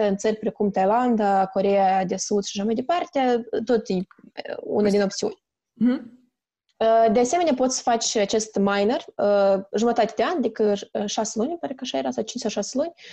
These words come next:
Speaker 1: Poți să-l faci la altă universitate din Olanda, sau poți rămâi la universitatea mamă <laughs>
Speaker 2: Mhm.
Speaker 1: și să faci, uh, la fel, să lucrezi în cadrul unui proiect, dar deja cu profesorii tăi, cu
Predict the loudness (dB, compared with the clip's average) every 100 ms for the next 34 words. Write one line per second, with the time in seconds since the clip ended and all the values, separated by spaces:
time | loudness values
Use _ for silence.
0 | -4 -2 0 0 0 2 2 2 2 4
1 | 2 2 0 2 2 2 2 0 -2 -4
2 | _ _ _ _ _ _ _ -6 -2 2
3 | 2 2 -2 0 2 4 4 4 2 0
4 | 0 -2 2 2 4 2 0 -2 -4 -8
5 | -16 _ -2 0 2 0 -2 -4 -4 -6
6 | -12 -4 2 4 4 2 2 2 2 0
7 | -2 -18 -20 -20 _ 0 2 4 4 4
8 | 2 0 -2 -2 0 2 2 2 0 2
9 | 0 0 -2 2 4 2 2 2 2 2
10 | 2 0 0 0 0 2 2 0 -2 -2
11 | -2 0 2 2 0 0 2 2 0